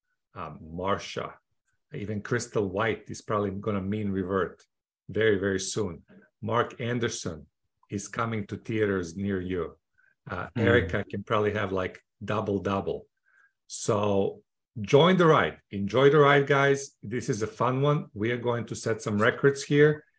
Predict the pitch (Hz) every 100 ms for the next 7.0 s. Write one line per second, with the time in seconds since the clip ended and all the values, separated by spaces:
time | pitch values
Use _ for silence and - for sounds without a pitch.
0 | _ _ _ - 107 107 107 135 135 135
1 | 135 127 127 123 120 127 131 143 120 135
2 | 139 143 143 135 139 139 156 143 131 131
3 | 147 - - - _ _ _ _ _ 117
4 | 101 110 123 - - - 139 139 131 -
5 | - 127 117 - 120 107 101 98 113 -
6 | - 104 92 - - - - - 147 98